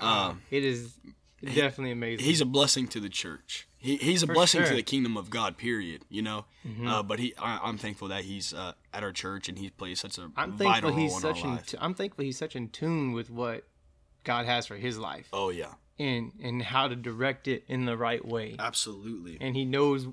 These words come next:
Speaker 1: ex-, you know, it, it, it, from the outside, it looks like he knows exactly what he's doing
Speaker 2: <laughs>
Speaker 1: and where he's going.
Speaker 2: Yeah.
Speaker 1: I know when you're in it, it's not always so black and white. But
Speaker 2: Yeah.
Speaker 1: when, but it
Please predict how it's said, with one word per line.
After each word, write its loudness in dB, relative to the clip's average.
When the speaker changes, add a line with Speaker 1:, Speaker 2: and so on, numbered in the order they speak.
Speaker 1:
ex-, -8
you -6
know, -6
it, 2
it, 4
it, -10
from 4
the 2
outside, 6
it -2
looks 0
like -4
he -2
knows 0
exactly -4
what -4
he's -8
doing 2
Speaker 2:
<laughs> -2
Speaker 1:
and -2
where 4
he's 6
going. 0
Speaker 2:
Yeah. 0
Speaker 1:
I 0
know 4
when 2
you're 2
in 2
it, 0
it's -6
not 0
always 2
so 0
black 2
and -2
white. 0
But -2
Speaker 2:
Yeah. 2
Speaker 1:
when, 2
but 4
it 4